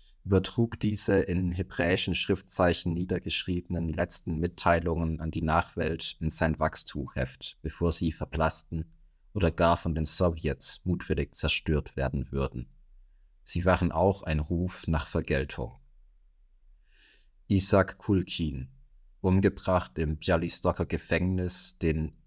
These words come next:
fünfzehnten siebten vierundvierzig, gefallen für das Judentum, nehmt Rache.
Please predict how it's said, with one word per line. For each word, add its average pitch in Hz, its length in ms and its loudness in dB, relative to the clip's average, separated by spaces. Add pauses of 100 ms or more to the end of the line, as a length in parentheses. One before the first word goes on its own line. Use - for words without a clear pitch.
(200)
fünfzehnten 92 680 -2
siebten - 580 -2
vierundvierzig, - 1080 -2 (500)
gefallen 87 540 4
für 90 140 -2
das 82 240 0
Judentum, 73 680 -4 (400)
nehmt 80 540 2
Rache. 76 380 0